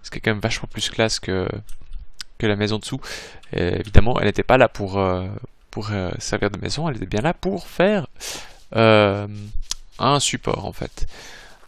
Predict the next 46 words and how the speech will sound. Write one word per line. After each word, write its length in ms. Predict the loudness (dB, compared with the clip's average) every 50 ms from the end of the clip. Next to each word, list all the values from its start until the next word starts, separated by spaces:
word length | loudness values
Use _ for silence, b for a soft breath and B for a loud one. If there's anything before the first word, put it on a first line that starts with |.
| -4 0
Alors 160 | 0 2 2
après, 220 | 0 -2 -2 -4
reste 180 | -2 0 2 2
à 40 | 2
voir 200 | 2 0 -2 -4
parce 160 | -6 -6 -4
que 100 | -4 -4
peut-être 320 | -4 -2 -2 -2 -2 -2
qu'on 220 | -2 -4 -2 -2 -2
aplanira 420 | -2 -2 -4 -4 -4 -4 -4 -6
un 60 | -6
peu 120 | -6 -6 -8
plus 220 | -8 -6 -6 -4
haut 240 | -2 -2 -2 -2 -2 -2 -2 -2 -4 -6 -8 -6
et 80 | -4 -4
à 60 | -2
ce 80 | -2 -4 -6
moment-là, 240 | -4 -2 0 0
le 140 | 0 0 0
support 280 | -2 -4 -4 -2 -2 -2
sera 160 | 0 0 -2
légèrement 300 | 0 0 0 0 -2 -2
enterré. 340 | -4 -4 -4 -4 -4 -6 -6 B B B B B B B B -6
De 120 | -4 -4 -4
toute 180 | -4 -4 -4
façon, 240 | -2 -2 0 0 0
l'usine 400 | 0 0 0 0 0 0 -2 -2
dessous 300 | -2 -4 -4 -4 -4 -4
marche 180 | -2 -2 -2 -2
toujours, 400 | -2 -2 -2 -2 -2 -2 -2 -2
hein, 60 | -2
donc, 240 | -4 -6 -6 -4 -4
euh, 100 | -4 -2 -4 -6 -8 -10 -10 -10 -10 -10 -12 -14 -16 -16 -16 -12 -10
y 40 | -10
a 40 | -8
pas 100 | -8 -8
de 80 | -8 -8
souci. 320 | -8 -8 -6 -6 -6 -6 B B B B B B B B B B -18 -14 -12
On, 340 | -12 -10 -10 -10 -12 -12 -12 -14 -16 -18 -20 -18 -10 -6
on 80 | -2
s'arrangera 480 | 2 4 6 6 6 4 2 0 -2 -2
pour 120 | -4 -6
toujours 320 | -8 -6 -4 -2 -2 -2 -4 -6 -12 -16 -12 -8
y 140 | -2 0 0
accéder. 1000 | 0 0 0 0 0 2 2 2 0 0 -4 -6 -2 -2 0 0 0 -2 -4 -4 -6 B B B B B B B B B B B -20 -20 -20 -16
Voilà. 580 | -14 -4 0 2 2 2 2 0 0 -2 -4